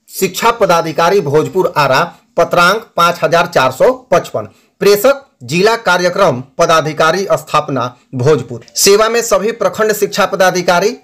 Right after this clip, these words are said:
और विद्यालय निरीक्षक आरा नगर जिला भोजपुर। विषय है वर्ष दो हज़ार उन्नीस से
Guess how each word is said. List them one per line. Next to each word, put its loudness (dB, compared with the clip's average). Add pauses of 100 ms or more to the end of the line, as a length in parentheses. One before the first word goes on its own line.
और 4
विद्यालय 0
निरीक्षक -2 (140)
आरा 2
नगर 2
जिला 0
भोजपुर। -4 (380)
विषय 2
है 2 (340)
वर्ष 0
दो 2
हज़ार 2
उन्नीस -4
से 4